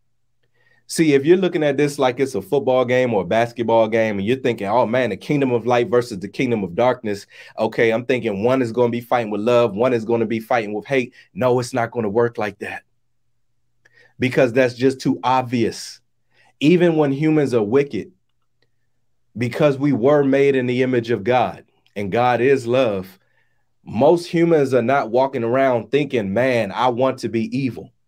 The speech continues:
We just are evil. But most of us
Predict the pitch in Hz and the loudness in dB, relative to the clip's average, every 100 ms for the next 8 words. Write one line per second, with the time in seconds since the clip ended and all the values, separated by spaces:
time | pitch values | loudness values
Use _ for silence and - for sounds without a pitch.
0 | _ 95 127 123 117 - 127 139 - 113 | _ -2 -2 0 -4 -2 0 0 -2 -10
1 | 98 - _ _ _ _ _ - 101 131 | -12 -18 _ _ _ _ _ -6 0 0
2 | 95 95 107 170 196 - 131 127 117 120 | -2 -6 2 2 2 -2 0 2 0 -2
3 | - | -14